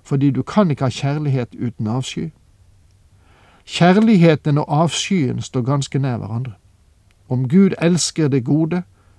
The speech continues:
så må han hate det onde. Det kan ikke være annerledes. Og det er nøyaktig det vi møter her. Elsker du dine barn, så vil du samtidig måtte avsky det som vil knuse dem eller skade dem.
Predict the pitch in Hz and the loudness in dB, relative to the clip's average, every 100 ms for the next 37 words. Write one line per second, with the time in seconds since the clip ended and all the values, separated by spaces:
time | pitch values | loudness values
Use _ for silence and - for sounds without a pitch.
0 | _ - 135 123 117 123 131 127 117 113 | _ -6 -4 -2 -4 -4 -4 -6 -8 -6
1 | 117 107 _ _ 139 - 175 131 131 135 | -8 -10 _ _ -8 -2 -2 -2 -4 -4
2 | 131 143 123 - 117 - _ _ _ _ | -4 -2 -4 -6 -14 -20 _ _ _ _
3 | _ 139 143 143 165 226 - - 160 147 | _ 0 2 2 2 0 0 0 0 2
4 | 127 120 123 117 110 113 113 _ _ _ | 0 -2 -4 -6 -8 -12 -12 _ _ _
5 | _ _ _ _ _ - - - - 180 | _ _ _ _ _ -20 -20 -12 2 4
6 | 214 - 208 175 156 143 131 120 147 156 | 4 4 2 4 4 2 0 0 0 0
7 | 180 175 143 135 123 107 - 165 170 143 | 0 -2 0 0 -2 -4 -2 -2 -2 -4
8 | 127 117 117 - - 170 143 - - 139 | -2 -2 -4 -6 0 2 2 -2 -6 -4
9 | 127 151 123 120 113 - - 143 160 - | -2 -2 -2 -4 -6 -8 -6 -2 -2 -2
10 | 143 139 147 - 123 123 - 123 104 - | -4 -4 -6 -8 -10 -10 -10 -10 -10 -10
11 | - | -18